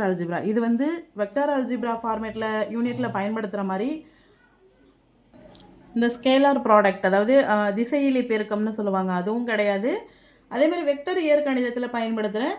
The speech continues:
வெக்டர் பெருக்கமும் கிடையாது அப்படின்னு சொல்லிட்டு சொல்லியிருக்கிறாங்க. இது ஒரு just ஒரு நம்ம தெரிஞ்சுக்கிற விஷயமா வச்சுக்க வேண்டியதான். அடுத்தது,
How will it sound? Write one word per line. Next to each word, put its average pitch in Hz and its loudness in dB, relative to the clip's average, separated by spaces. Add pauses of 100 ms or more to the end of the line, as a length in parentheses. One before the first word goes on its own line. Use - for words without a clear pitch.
(440)
வெக்டர் 285 0
பெருக்கமும் 247 0
கிடையாது 196 0
அப்படின்னு 180 -6
சொல்லிட்டு 185 -4 (140)
சொல்லியிருக்கிறாங்க. 185 -4
இது 170 -4
ஒரு 175 -4 (200)
just 185 -4 (100)
ஒரு 240 -4
நம்ம 202 -4
தெரிஞ்சுக்கிற 220 -2
விஷயமா 208 -4
வச்சுக்க 185 -8
வேண்டியதான். 160 -8 (760)
அடுத்தது, 262 4